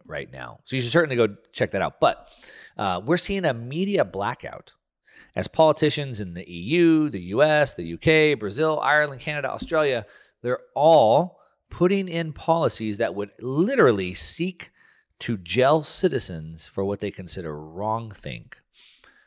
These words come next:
under the cover of what they're saying is, of course, for your protection. Of course, it's always for your protection.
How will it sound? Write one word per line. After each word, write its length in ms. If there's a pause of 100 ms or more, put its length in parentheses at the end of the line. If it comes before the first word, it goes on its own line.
(160)
under 220
the 100
cover 720 (320)
of 160
what 260
they're 440
saying 380
is, 140
of 100
course, 240
for 200
your 180
protection. 720
Of 80
course, 360
it's 140
always 340
for 200
your 120
protection. 640